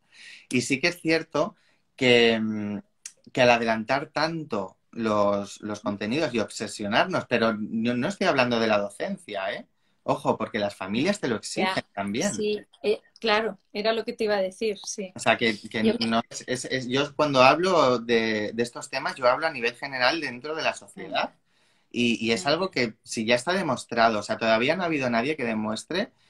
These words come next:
Speaker 1: que con tres años, con cuatro años haya que hacer determinadas cosas, que estén, que estén probadas científicamente dentro, que para mí es la,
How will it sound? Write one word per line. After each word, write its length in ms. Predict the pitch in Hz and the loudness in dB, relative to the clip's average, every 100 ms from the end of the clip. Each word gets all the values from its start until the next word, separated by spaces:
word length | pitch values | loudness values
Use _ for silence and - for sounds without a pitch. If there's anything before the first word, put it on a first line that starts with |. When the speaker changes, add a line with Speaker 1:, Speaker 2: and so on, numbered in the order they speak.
| _ _ - | _ _ -2
Speaker 1:
que 140 | 117 | 0
con 240 | 117 113 101 | 2 0 0
tres 280 | 123 147 - | -2 -2 0
años, 320 | 123 135 170 | -2 -2 -6
con 160 | 123 117 | -6 -2
cuatro 300 | 120 - 120 | -2 0 -2
años 340 | 135 175 - | -2 -6 -6
haya 200 | 117 120 | -4 -4
que 80 | 117 | -4
hacer 220 | 107 110 | -8 -10
determinadas 640 | 107 104 101 98 98 98 - | -16 -16 -16 -12 -8 -8 -10
cosas, 460 | 95 - 92 - | -18 -16 -16 -16
que 100 | - | -14
estén, 320 | - 117 123 - | -8 -4 -6 -8
que 100 | - | -10
estén 220 | 110 139 147 | -6 -4 0
probadas 460 | 151 139 156 175 | 4 6 4 2
científicamente 800 | - 110 123 131 120 110 120 147 | -4 -4 -4 -2 0 0 0 -4
dentro, 420 | 127 117 131 123 - | -4 -4 -6 -6 -6
que 100 | 104 | -4
para 240 | 104 104 | -4 -4
mí 100 | 110 | -8
es 80 | 120 | -4
la, 280 | 123 113 | 0 0